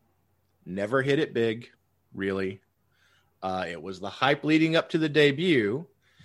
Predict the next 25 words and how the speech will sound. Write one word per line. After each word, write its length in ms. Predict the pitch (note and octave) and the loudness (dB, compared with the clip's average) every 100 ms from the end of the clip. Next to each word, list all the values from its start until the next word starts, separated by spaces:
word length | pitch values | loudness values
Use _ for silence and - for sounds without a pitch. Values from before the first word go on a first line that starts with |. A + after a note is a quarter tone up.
| _ _ | _ _
and 140 | A2+ A#2+ | -8 -4
shortly 420 | - E3 C#3 C#3 | 2 2 4 2
after 240 | C#3 - | 2 2
that, 120 | B2+ B2+ | 2 2
I 40 | |
thought 200 | B2+ A2+ | 2 0
was 100 | A#2 | 0
awesome. 360 | A2+ A2+ B2+ - | 0 -2 -6 -2
And 300 | F3+ F#3 F3+ - _ _ _ _ | 2 4 2 -6 _ _ _ _
in 200 | G#3+ G#3+ | -2 0
retrospect, 680 | G3+ C4 C4 G#3+ - F3+ E3+ | 4 4 4 0 4 2 2
I 140 | D3 E3 | 2 2
think 540 | D#3+ F#3 F3 - - _ _ | 2 -2 -2 -4 -20 _ _
it 160 | - C3+ | -4 -2
was 140 | C#3+ | 0
ahead 280 | C#3 C3 C#3 | 0 2 0
of 100 | C#3+ | 0
its 180 | C#3 - | -6 -12
time. 480 | - C3 C3 E3+ A3 - - - _ _ _ _ _ _ _ - | -10 -4 -2 -2 -6 -16 -20 -20 _ _ _ _ _ _ _ 0
I 120 | C3+ | 0
think 320 | C3+ D3 B2+ | 0 -4 -2
the 100 | D#3+ | -4
character 680 | F3 C#3+ A#2+ A#2 - B2 D3+ _ _ _ _ - | 0 2 2 2 -2 -6 -8 _ _ _ _ -4
of 220 | B2 A#2+ | -4 -4
Glacier 680 | A2 B2+ E3 F3+ - - - | -2 2 2 0 -6 -10 -14